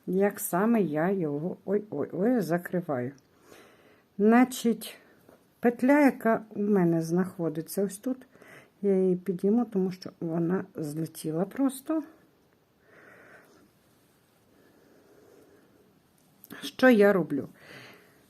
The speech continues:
<coughs> Лицева виворітня, це петля буде, неважливо, але я її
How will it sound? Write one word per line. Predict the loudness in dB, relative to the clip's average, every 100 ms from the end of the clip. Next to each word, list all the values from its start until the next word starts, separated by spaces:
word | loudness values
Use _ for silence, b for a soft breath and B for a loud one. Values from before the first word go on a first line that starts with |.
| _ 6
<coughs> | 6 10
Лицева | 8 10 10 10 8 4 6 4 4
виворітня, | 0 6 8 8 4 2 2 -2
це | -2 -6
петля | -4 0 2 2
буде, | 2 2 4
неважливо, | 4 4 4 0 0 -2 -2 -4 B B B B B
але | 2 6 6
я | 8 6
її | 6 2 -2